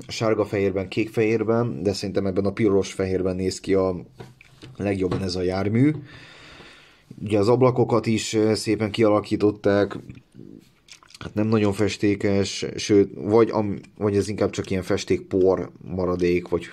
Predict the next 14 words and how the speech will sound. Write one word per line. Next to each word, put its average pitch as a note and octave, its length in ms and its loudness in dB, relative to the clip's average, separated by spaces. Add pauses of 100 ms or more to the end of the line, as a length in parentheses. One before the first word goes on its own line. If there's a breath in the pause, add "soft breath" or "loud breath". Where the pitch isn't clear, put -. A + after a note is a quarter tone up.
(240)
nem E2 140 -8
is - 140 -10
tudom, F2 180 -6
hogy F2 100 -6
ezt F2 180 -6
hogy D#2+ 220 -8
mondjam, G#2+ 460 -4 (600 loud breath)
de F2+ 300 -2
legalább F2 260 2
szépen E2+ 320 -2
ki F#2+ 100 -6
vannak, E2 640 -4
ö, - 320 -10
dolgozva, G2 840 4